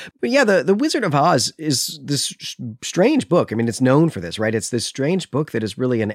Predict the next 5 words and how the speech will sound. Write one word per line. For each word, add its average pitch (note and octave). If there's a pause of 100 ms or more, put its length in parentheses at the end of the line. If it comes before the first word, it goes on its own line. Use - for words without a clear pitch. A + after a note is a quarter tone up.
allegory G2+
all A#2
about, G#2+ (360)
uh, A2 (340)
American A#2